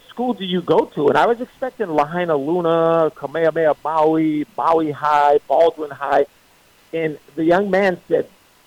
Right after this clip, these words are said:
"Either Lokilani Intermediate School or Maui Waena Intermediate School." And I go, "What's your name?" He goes,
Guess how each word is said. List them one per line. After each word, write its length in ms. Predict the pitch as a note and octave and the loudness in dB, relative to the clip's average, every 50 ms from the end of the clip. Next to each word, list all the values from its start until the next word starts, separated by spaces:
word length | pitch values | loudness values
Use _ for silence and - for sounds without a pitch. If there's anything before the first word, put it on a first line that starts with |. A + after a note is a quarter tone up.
| _ _ _ _ _ _ _ _ - | _ _ _ _ _ _ _ _ -10
"Either 180 | F3+ F3+ - C#3+ | -8 -4 -2 0
Lokilani 800 | C3 C3+ D3+ E3 E3 - F3 D3+ D#3 D#3 D#3+ E3 D#3 C#3+ C#3 - - | 2 4 2 2 2 0 -2 0 0 2 2 0 0 -4 -6 -8 -10
Intermediate 580 | E3 D#3+ - - D#3 D3 E3 F3 D#3 D3+ C#3+ - | -14 -12 -8 -8 -4 -4 -2 0 0 0 0 -2
School 260 | - - D#3 D3 C#3 | -4 -4 0 4 4
or 80 | C3+ - | 4 4
Maui 360 | C3 C#3+ D3 D3 D3+ D#3 D3 | 4 2 4 4 4 2 0
Waena 720 | C#3 C3 C3+ C3+ C3+ C#3 C3+ - D#3 D#3+ D#3 C#3+ B2 - - | -2 0 2 2 2 2 0 -4 -6 -4 -2 -2 -2 -2 -6
Intermediate 560 | C3+ A#2+ - C#3+ A#2+ B2 C3+ A#2+ A#2+ B2 - | -18 -18 -18 -18 -14 -14 -10 -8 -10 -10 -10
School." 280 | - - D3+ C3 A2+ - - - - - - - - | -6 -4 -2 -2 -2 -4 -8 -20 -20 -20 -20 -12 -8
And 160 | D3+ D3+ D#3 | -4 0 2
I 120 | D3+ D3+ | 2 2
go, 340 | - D#3 C#3+ C#3 C3+ B2 B2 _ _ - | 2 2 0 0 0 0 -4 _ _ -6
"What's 220 | - A#3 - - D4+ | -6 -6 -6 -6 -14
your 80 | E4 D4 | -16 -16
name?" 220 | C#4+ D4+ C#4 E3 | -16 -16 -14 -14
He 100 | C#3 C#3+ | -12 -6
goes, 260 | B2+ C#3+ C#3 B2 - | -2 0 0 0 0